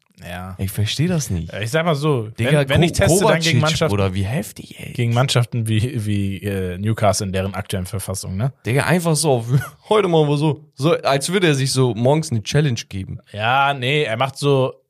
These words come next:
Speaker 1: Digga, ich hab richtig Bock mit Guardiola links mal zu spielen. Ja, Pokalspiel könnte man machen.
Speaker 2: Ja,
Speaker 1: Und
Speaker 2: Digga,
Speaker 1: dann
Speaker 2: so ein
Speaker 1: sagt er,
Speaker 2: Ding.
Speaker 1: „Joschko, Training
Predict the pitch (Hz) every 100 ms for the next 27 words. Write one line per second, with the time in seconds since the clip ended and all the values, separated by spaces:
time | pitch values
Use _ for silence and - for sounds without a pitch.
0 | - 123 143 110 117 127 165 - - 151
1 | 135 113 117 117 120 135 - _ 113 117
2 | 165 269 - 127 - 117 - - 135 202
3 | 262 _ _ _ _ 107 - 135 151 180
4 | - 180 156 185 180 156 185 196 202 220
5 | _ _ _ _ - 107 104 117 127 127
6 | 131 147 151 117 151 175 202 - 233 262
7 | 370 _ _ - - 185 220 226 226